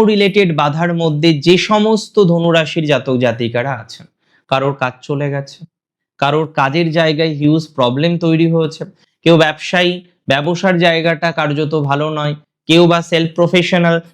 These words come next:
সেলফ প্রফেশনের জায়গাটা খুব একটা ভালো নয়, মানে নানাবিধ প্রবলেমের মধ্যে দিয়ে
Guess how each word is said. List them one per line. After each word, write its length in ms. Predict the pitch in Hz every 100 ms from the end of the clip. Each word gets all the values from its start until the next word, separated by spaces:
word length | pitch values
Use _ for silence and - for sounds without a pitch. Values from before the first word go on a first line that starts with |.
| _
সেলফ 280 | - 175 175
প্রফেশনের 560 | 185 175 180 190 180 170
জায়গাটা 420 | 170 165 165 165
খুব 160 | 160 165
একটা 240 | 156 160
ভালো 260 | 151 147 147
নয়, 200 | 147 143 139 _ -
মানে 160 | 190 220
নানাবিধ 840 | 190 156 160 190 202 180 185 165 185 190 190
প্রবলেমের 680 | 165 151 160 175 175 175 170
মধ্যে 500 | 147 139 131 156 160
দিয়ে 280 | 139 117